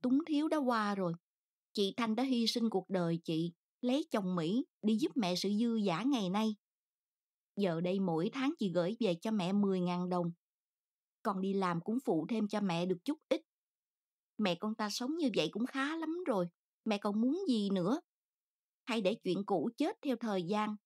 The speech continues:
xây dựng lại tất cả mẹ ạ." "Mẹ đừng nghe lời mấy dì đi làm tiền nữa. Mẹ để con ngước mặt với đời nữa chứ." Bà ba cười lạc. "Bây giờ mày lên án mấy dì và mẹ mày luôn phải không?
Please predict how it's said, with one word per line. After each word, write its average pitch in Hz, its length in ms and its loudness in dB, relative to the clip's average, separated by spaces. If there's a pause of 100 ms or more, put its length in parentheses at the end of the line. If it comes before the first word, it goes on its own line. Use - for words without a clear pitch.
(120)
xây 233 260 -2
dựng 185 220 0
lại 180 180 -2
tất - 140 -4 (120)
cả 185 200 -2
mẹ 202 260 -2
ạ." 185 280 -2 (1080)
"Mẹ 202 120 0
đừng 190 220 2
nghe 208 140 2
lời 180 180 2
mấy 233 280 0
dì 196 140 0
đi 214 120 2
làm 190 220 0
tiền 180 340 0
nữa. 208 220 0 (500)
Mẹ 220 140 2
để 208 180 0
con 247 200 4
ngước 311 240 0
mặt 220 160 2
với 254 140 2
đời 214 260 4
nữa 202 100 2 (100)
chứ." 311 240 0 (1000)
Bà 175 140 2
ba 185 360 0 (120)
cười 180 260 4
lạc. 156 260 0 (1500)
"Bây 190 180 2
giờ 170 220 2
mày 165 160 0
lên 196 160 2
án 233 220 0
mấy 285 300 2
dì 185 200 4
và 180 60 4
mẹ 175 280 2
mày 190 200 0
luôn 214 220 0
phải 202 140 -2
không? 220 360 0